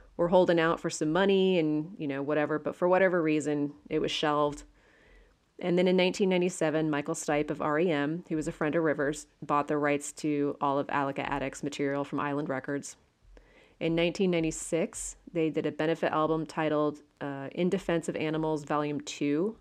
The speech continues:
which had an Alec as Attic song on it called Note to a Friend. And just recently, as of last week,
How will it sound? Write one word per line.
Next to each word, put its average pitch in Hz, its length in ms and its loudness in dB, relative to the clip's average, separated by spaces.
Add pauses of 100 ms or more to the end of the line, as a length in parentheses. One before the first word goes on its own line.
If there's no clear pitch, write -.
(140)
which - 180 -8
had 151 220 -2
an 147 140 -4
Alec 147 340 -4
as 147 180 -8
Attic 143 300 -4
song 147 320 -4
on 156 100 -2
it 175 140 -6
called 151 340 -4
Note 147 260 -4
to 156 140 -4
a 147 40 -4
Friend. 156 460 -4 (1600)
And 170 100 -2
just 190 200 -2
recently, 220 720 4
as 160 240 -2
of 160 160 -2
last 156 400 0
week, 175 460 0